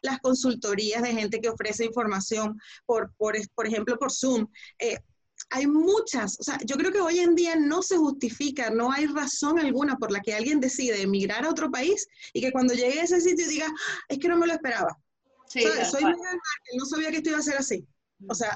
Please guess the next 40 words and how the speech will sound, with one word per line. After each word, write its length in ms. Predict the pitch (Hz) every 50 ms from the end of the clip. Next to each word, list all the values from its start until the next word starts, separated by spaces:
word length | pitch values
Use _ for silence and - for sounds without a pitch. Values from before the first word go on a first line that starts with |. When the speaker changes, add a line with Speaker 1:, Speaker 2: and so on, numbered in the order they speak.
| - -
Speaker 1:
no, 340 | - 226 233 220 220 - - _ _ _ _ _ _
esa, 260 | - 214 214 - 262 -
esa, 380 | - 262 285 285 311 349 370 - -
esa 260 | 240 277 277 311 349
no, 300 | 339 294 254 247 240 220
no 160 | 220 233 240
existe 460 | 247 254 - - 302 311 302 302 311 285
hoy 100 | 277 277
en 140 | 269 240
día. 240 | 202 190 165 160 - _ _ _ -
Speaker 2:
Ah. 140 | 190 180 165
Speaker 1:
Eso 140 | - - 277
hay 60 | 269
que 80 | 285 294
hacerlo 280 | 302 311 302 311 302
con 180 | - 262 247 240
mucha 300 | 247 262 277 277 311 311
conciencia, 640 | 311 247 220 220 - - 220 190 175 - - - - _ _ _ _ _ _
porque 200 | 226 208 226 226
conozco 360 | 226 220 214 214 214 247 285
casos 540 | 277 294 285 302 294 - 330 330 339 - -
de 160 | - 208 214 214
personas 340 | 208 202 - 220 208 233
que 120 | 247 285 269
se 100 | 277 247
nos 140 | 226 220 190
han 80 | 202
acercado 400 | 240 247 277 254 - - 208 220
a 40 | 254
decirnos, 580 | 240 220 - 254 247 254 262 269 285 285 - - - _ - - - - - _ _
"Yo 180 | - 202 254 240
jamás 240 | 277 277 277 277 277
me 80 | 285
imaginé 380 | 277 277 269 254 226 220 220 208
que 60 | 220
esto 160 | 254 247 262 254
iba 100 | 233 233
a 40 |
ser 180 | 233 - 226 196
así, 440 | 196 202 - 247 254 285 302 294